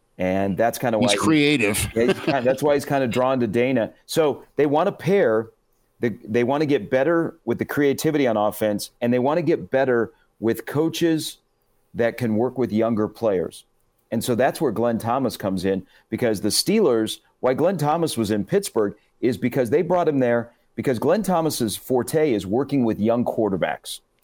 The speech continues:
Speaker 2: Mm-hmm.
Speaker 1: Okay, quarterbacks that are, that need to be molded a little bit. And if you look at their situation in Pittsburgh, you have Kenny Pickett. He's still a young quarterback, even though he's in his, uh, what, third year
Speaker 2: Third.
Speaker 1: in the N F L.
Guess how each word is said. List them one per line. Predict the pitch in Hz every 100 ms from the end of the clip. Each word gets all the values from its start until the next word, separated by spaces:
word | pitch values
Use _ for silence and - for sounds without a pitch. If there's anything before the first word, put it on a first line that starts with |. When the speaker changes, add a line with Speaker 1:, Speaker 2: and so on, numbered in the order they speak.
| -
Speaker 2:
Mm-hmm. | 101 104
Speaker 1:
Okay, | 107 123
quarterbacks | - 160 180 160 156 156
that | 139
are, | 117 110 - _ _ -
that | 120
need | 110 139 151
to |
be | 139 135
molded | 120 127 131 120
a |
little | 104 107 98
bit. | 82 90 - _ _ -
And | 120
if | 107
you | 143
look | 139 151
at | 151
their | 123
situation | - 143 139 127 123 113
in | 101
Pittsburgh, | 190 196 - 104 85 _ _ _
you | 98
have | 113 92
Kenny | 131 120
Pickett. | 117 151 151 - _ _ _
He's | 120 -
still | 151 151
a | 120
young | 123 131
quarterback, | - 165 151 120 110
even | 120 117
though | 113
he's | 110 98
in | 113
his, | 107 - - _ _ -
uh, | 90 90
what, | 90 92 - _ _
third | 117 120
year | 110 113
Speaker 2:
Third. | 110
Speaker 1:
in |
the | 104
N | 107
F | 107
L. | 113 127